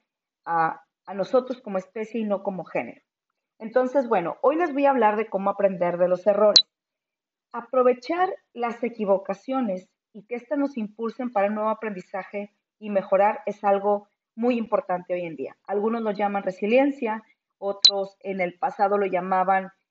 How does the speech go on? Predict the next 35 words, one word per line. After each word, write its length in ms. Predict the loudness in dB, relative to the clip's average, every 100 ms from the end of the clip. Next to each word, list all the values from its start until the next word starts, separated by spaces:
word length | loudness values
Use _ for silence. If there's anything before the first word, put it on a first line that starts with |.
| _ -14
eh, 240 | -12 -6
aprender 460 | -4 0 0 2 0
a 100 | 0
trabajar 400 | 0 0 0 -2
bajo 220 | -2 -8
presión, 640 | -12 -10 2 4 6 4 -4 _ _
en 200 | -12 -10
fin. 220 | -10 -12 _ _ _ _ _ _
Pero 380 | 2 4 4 0 _ _ _ _
la 180 | -2 2
pregunta 400 | 2 0 -2 0 -2 0
inicial 680 | 0 0 -2 0 2 2 -2
para 260 | 0 0
poder 240 | 0 0 2
abordar 400 | 2 2 4 2
este 220 | -2 -10
tema 480 | -10 -8 -8 -8 -12 _ _ _
es, 340 | -10 -10 -10 _ _ _
¿qué 100 | -20 -20 _
son 280 | -4 -2 -2
exactamente 720 | -4 -6 -6 -6 -6 -6 -6
los 180 | -8 -8
errores? 340 | -10 -10 -12 _ _ _ _ _ _ _ _
El 220 | -6 -4
término 380 | -2 -2 -2 0
error 360 | 4 4 2 -4 _ _
hace 300 | -10 -2 2
referencia 720 | 4 2 0 -2 0 0 0
a 40 | 0
la 80 | 0
acción 280 | -2 -6 -4
de 60 |
haber 220 | -2 -2
realizado 640 | -2 -2 -4 -4 -2 2 2
algo 420 | 2 0 -2 -4